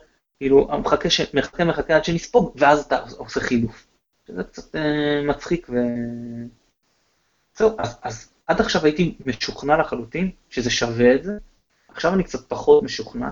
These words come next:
כי זה ממש פוגע בנו גם במשחקים שאנחנו משחקים טוב. עוד שאני חייב לסיים. בסופו של דבר, מה השאיפה של קבוצה? אתה אומר שקבוצה משחקת, היא רוצה להביא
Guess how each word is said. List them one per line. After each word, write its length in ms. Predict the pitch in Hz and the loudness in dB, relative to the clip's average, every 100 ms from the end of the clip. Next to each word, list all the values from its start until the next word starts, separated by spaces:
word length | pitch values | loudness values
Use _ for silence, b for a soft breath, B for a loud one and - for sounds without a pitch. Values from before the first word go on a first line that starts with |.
| - | -10
כי 100 | 117 | -10
זה 80 | |
ממש 340 | 117 120 147 - | -4 -2 -2 -4
פוגע 300 | 127 123 139 | -4 2 2
בנו 220 | 135 127 | 2 -2
גם 260 | 120 139 143 | -2 -2 -2
במשחקים 480 | 123 110 - 139 127 | -4 -6 -10 -10 -6
שאנחנו 240 | 123 120 | -6 -6
משחקים 400 | 117 - - 123 | -14 -14 -14 -14
טוב. 220 | - 120 - _ _ _ _ _ | -12 -16 -16 _ _ _ _ _
עוד 180 | - 170 | -2 0
שאני 160 | 196 165 | 0 0
חייב 220 | 131 139 | 0 2
לסיים. 360 | 147 - 113 104 - _ _ _ _ | 2 -2 -10 -12 -16 _ _ _ _
בסופו 320 | 120 147 147 214 | -8 -4 4 4
של 160 | 220 | 6
דבר, 240 | 175 147 156 | 4 2 4
מה 140 | 143 | 2
השאיפה 400 | 165 - 131 123 | 0 -2 -2 -2
של 200 | - 117 | -2 -6
קבוצה? 360 | - 113 110 - _ _ _ _ _ b _ | -8 -12 -12 -20 _ _ _ _ _ b _
אתה 80 | 262 | 0
אומר 120 | 285 | 0
שקבוצה 460 | 240 202 147 208 | -2 -6 -4 -2
משחקת, 480 | 190 - 127 160 208 | -2 -4 -4 -4 -2
היא 80 | 139 | -2
רוצה 320 | 120 - 240 | -6 2 4
להביא 420 | 254 156 120 151 | 6 4 0 -8